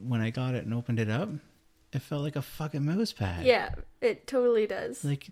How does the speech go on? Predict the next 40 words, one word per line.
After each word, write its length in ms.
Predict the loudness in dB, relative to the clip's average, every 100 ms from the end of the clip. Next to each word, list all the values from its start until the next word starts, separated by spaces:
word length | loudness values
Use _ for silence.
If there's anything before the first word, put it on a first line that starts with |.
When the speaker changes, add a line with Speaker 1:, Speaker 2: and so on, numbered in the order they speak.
| -8
Speaker 1:
there's 260 | -2 0 0
no 160 | 0 0
way 340 | 0 0 0
that 180 | 0 0
that 200 | -2 -2
can 80 | -2
go 260 | 0 0
outside. 520 | -2 -2 -2 -2 -2 -4
Like, 200 | -4 -4
you'll 140 | -4
step 340 | -4 -4 -4
on 200 | -2 0
it 140 | -2 -2
and 180 | -2 0
it'll 120 | 0 0
just 220 | -2 -4
be 80 | -4
wrecked. 420 | -4 -6 -14 -20 _ _ _
Speaker 2:
Yep. 220 | -4 -4 -12 _ -12
Speaker 1:
So 180 | -2
now 320 | 0 2 0 0
it's 380 | -4 -8 -10 -8
like 200 | -8 -4
a 200 | -4 -4 -6 -10 -8
little 160 | -6
kitchen 420 | -6 -6 -4 -4
mat. 280 | -4 -6 -10 -18 -12
Speaker 2:
Yep. 180 | -6 -4
Speaker 1:
Like, 260 | -2 -4 -4
you 260 | -8 -6 -4
know, 200 | -2 -4
like, 160 | -6 -6
there's 240 | -8 -4
nothing 260 | -4 -2 -2
else 200 | -4 -4
you 80 |
can 140 | -4 -2
do 140 | -2
with 160 | -4 -8
it. 120 | -12